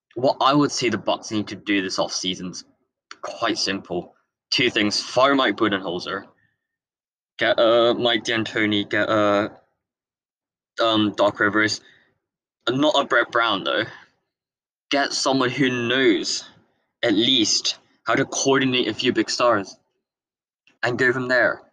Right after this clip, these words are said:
And secondly, trade for Chris Paul. It's that simple. You look at Eric Bledsoe in the playoffs. It's just a disappointment.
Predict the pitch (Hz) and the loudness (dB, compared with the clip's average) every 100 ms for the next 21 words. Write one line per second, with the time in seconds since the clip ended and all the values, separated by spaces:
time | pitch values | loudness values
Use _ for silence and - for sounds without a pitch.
0 | - 123 143 147 - 113 104 - 120 110 | -8 -4 -2 -2 -2 -2 -2 0 0 0
1 | 127 110 120 - - 107 85 - - _ | -2 0 -2 -2 0 2 2 -4 -18 _
2 | _ _ _ _ _ _ _ - 135 - | _ _ _ _ _ _ _ -6 -4 -2
3 | - 135 147 - 143 - 110 104 127 131 | -2 -2 -2 0 0 0 -2 -2 -6 -8
4 | - - - - 151 214 208 175 - 170 | -10 -20 -20 -4 2 2 2 -2 2 4
5 | 160 151 - 139 147 - - - - - | 4 4 2 0 0 -4 -6 -8 -10 -16
6 | _ _ _ _ 135 156 151 - 160 139 | _ _ _ _ 2 4 4 2 0 2
7 | 117 - - - _ 127 131 - - 175 | 2 2 -2 -10 _ -8 -6 -6 -4 -2
8 | 165 131 113 107 101 98 - 135 92 90 | -2 -6 -4 -4 -4 -6 -4 -4 -4 -8